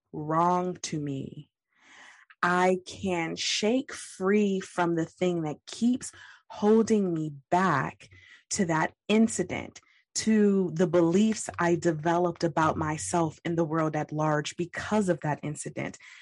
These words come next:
to the worldviews that have converged, to the behavioral patterns that I have developed to keep myself safe.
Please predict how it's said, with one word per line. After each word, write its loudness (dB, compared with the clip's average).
to 0
the 4
worldviews 2
that 0
have -2
converged, 0
to 0
the 0
behavioral 2
patterns 0
that 2
I 2
have -6
developed 2
to -6
keep -2
myself -4
safe. -2